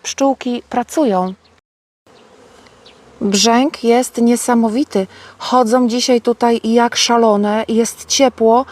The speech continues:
Pogoda wręcz nawet taka parna, jak na burzę,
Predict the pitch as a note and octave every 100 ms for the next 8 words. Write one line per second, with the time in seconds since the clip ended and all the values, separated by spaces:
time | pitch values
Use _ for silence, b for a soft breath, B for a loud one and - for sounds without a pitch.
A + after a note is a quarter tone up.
0 | B B B B3 A#3 C#4 E4+ D4+ D#4 F4+
1 | C#4+ D4+ E4 D#4+ - D4+ - D4 C4 -
2 | - E4 F#4+ B3 A3 G3+ B B B A#3+
3 | C4+ B3+ B3+ A3+ D4 A#3